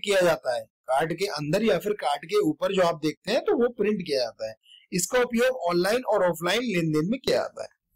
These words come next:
डेबिट कार्ड का। क्वेश्चन नंबर अगर हम सिक्सटीन की बात करें तो Facebook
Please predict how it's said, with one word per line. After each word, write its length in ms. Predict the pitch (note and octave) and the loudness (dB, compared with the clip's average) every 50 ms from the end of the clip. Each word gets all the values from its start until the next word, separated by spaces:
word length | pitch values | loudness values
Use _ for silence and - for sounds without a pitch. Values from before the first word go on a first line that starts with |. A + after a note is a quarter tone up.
| _ | _
डेबिट 280 | G#2+ A2 A2 G#2 G#2 - | -6 -6 -6 -6 -6 -8
कार्ड 200 | - - - - - | -8 -8 -8 -8 -10
का। 180 | _ - _ _ _ _ _ _ _ _ _ _ _ _ _ _ _ _ _ _ _ _ _ _ _ _ _ _ _ _ _ _ _ _ | _ -20 _ _ _ _ _ _ _ _ _ _ _ _ _ _ _ _ _ _ _ _ _ _ _ _ _ _ _ _ _ _ _ _
क्वेश्चन 300 | G#3 G#3 G#3 B3 B3+ B3 | 0 2 2 2 2 2
नंबर 220 | B3+ B3 B3+ C4 | 2 4 4 4
अगर 160 | C4 C4 C#4 | 4 4 4
हम 80 | C#4+ C4 | 4 2
सिक्सटीन 440 | A#3 - G3+ - - - G#3 A#3+ B3 | 2 0 -2 -2 -4 -2 -2 -2 0
की 100 | A#3 B3+ | 0 2
बात 240 | A3 G3 F#3 F3+ - | 2 2 2 0 -2
करें 200 | - F3 G3 B3 | -2 0 0 0
तो 600 | C4 - _ _ _ _ _ B3 B3 - - G#3+ | -2 -4 _ _ _ _ _ -6 -4 -4 0 2
Facebook 360 | G#3 G#3 G#3 - - A3+ C4 | 2 2 2 2 -2 -4 -6